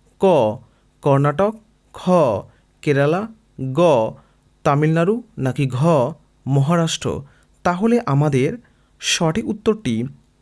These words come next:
এর মধ্যে হবে ক, কর্ণাটক। পরের প্রশ্ন মধ্যে দেখো কি দেওয়া আছে। পরের প্রশ্ন মধ্যে দেওয়া আছে কি,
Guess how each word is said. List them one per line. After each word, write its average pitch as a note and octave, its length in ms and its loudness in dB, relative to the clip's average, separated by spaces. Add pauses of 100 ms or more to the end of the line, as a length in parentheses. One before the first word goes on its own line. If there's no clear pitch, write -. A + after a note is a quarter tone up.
(240)
এর D#3+ 120 4
মধ্যে D#3+ 260 2
হবে C#3+ 300 2 (2000)
ক, F#3 40 2 (800)
কর্ণাটক। E3 560 2 (560)
পরের D#3 260 2
প্রশ্ন A3 300 -4
মধ্যে E3+ 240 -2
দেখো D3+ 200 -2 (520)
কি E3 120 -4
দেওয়া B2+ 320 2
আছে। B2+ 240 -2 (640)
পরের D#3+ 260 2
প্রশ্ন A#3+ 280 -6
মধ্যে G#3+ 240 -2
দেওয়া B2 240 2
আছে C3+ 200 -2
কি, A3 140 -6